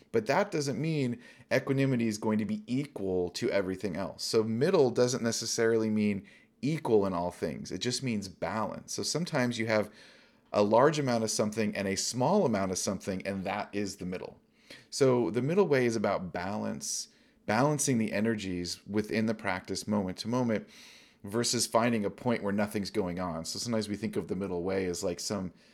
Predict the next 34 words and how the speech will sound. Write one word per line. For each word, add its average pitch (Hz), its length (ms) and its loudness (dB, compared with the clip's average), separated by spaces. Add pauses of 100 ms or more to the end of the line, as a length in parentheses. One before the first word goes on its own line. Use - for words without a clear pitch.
(340)
vague 104 480 6
neutrality 98 720 0
or, 85 380 -2
or 90 200 -4
non-doing 92 760 -2
point. - 420 -8
But 87 200 -4
balance 117 480 0
really 110 200 2
does 120 240 4
mean 107 160 2
balance 107 380 -2
between 104 340 -4
two 101 140 -6
things, 160 420 -4 (340)
and 135 200 2
one 160 160 4
thing 151 180 2
might 131 220 4
be 120 120 0
heavier 120 380 2
than 90 120 -2
the 92 120 -2
other 87 200 -2
if - 120 -8
you 98 60 -4
look 92 180 -2
at 92 120 2
it - 80 -2
in 87 80 -8
terms 87 280 -6
of 85 80 -12
a 87 60 -8
scale. 85 440 -6